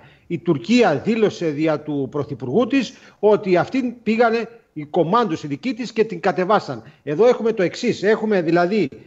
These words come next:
μία βραχονισίδα η οποία βρίσκεται πλέον στην καρδιά του Αιγαίου.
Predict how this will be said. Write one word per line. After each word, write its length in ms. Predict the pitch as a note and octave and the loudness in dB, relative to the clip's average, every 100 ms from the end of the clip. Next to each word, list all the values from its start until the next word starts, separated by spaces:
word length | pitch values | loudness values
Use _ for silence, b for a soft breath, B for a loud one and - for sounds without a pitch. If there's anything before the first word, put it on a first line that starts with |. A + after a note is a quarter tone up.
| B | B
μία 380 | D#3+ A3+ A3+ D3 | -2 2 2 2
βραχονισίδα 760 | E3+ D#3+ E3+ C#3+ - F#3 A#3 | -2 -2 -4 -6 -6 0 2
η 80 | G#3+ | 2
οποία 340 | F#3 G#3 A#3 | 0 0 0
βρίσκεται 340 | G#3+ A#3 A3 F3 | 0 -4 -6 -4
πλέον 240 | G#3+ A#3 | -2 -2
στην 200 | A#3 E3 | -2 -4
καρδιά 400 | D3 C#3+ C#3 B3 | -2 -2 0 0
του 100 | A#3+ | 2
Αιγαίου. 400 | G3 D3 E3+ G#3 | 0 2 0 0